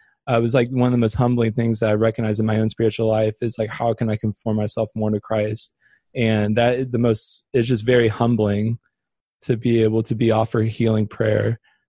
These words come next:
to those that we encounter, because Patrick Brennan doesn't heal people,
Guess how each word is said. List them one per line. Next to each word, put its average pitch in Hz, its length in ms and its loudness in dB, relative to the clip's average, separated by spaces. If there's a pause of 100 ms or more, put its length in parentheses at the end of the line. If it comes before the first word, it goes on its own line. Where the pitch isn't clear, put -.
(120)
to 135 100 -2
those 120 220 2
that 123 100 2
we 117 140 4
encounter, 113 560 2
because 117 600 -2 (280)
Patrick 120 340 2
Brennan 113 320 4
doesn't 113 260 2
heal 117 300 0
people, 123 560 0